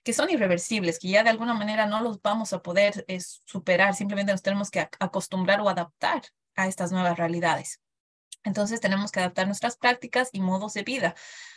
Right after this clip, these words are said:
y ser más resistentes o más resilientes a estos impactos, ¿no? Se está hablando mucho, eh, de que una solución a esta crisis climática debe ser la descarbonización de la economía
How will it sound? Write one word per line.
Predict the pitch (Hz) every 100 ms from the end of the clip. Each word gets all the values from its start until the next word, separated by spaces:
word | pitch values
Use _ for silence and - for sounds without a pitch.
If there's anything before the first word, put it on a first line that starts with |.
| -
y | - 214
ser | - 226
más | 233 233
resistentes | 202 202 - 240 226 208 185
o | 185
más | 185 -
resilientes | 196 226 226 240 190 175 165
a |
estos | 170 170 175
impactos, | 175 147 - - -
¿no? | 208 330 - - - - _ _ _ _
Se | - 247
está | 247
hablando | 277 269 262
mucho, | 254 262 277 262 262 - _ -
eh, | 190 185
de | 185
que | 220
una | 226
solución | 226 196 185 233 226 208
a |
esta | 190 190
crisis | 196 190 185
climática | 220 208 214 208 - 220 208
debe | 196 190 196 196 202
ser | - 202
la | 202
descarbonización | 175 180 - 180 180 175 175 175 170 220 208
de | 190
la |
economía | 175 208 240 320 320 185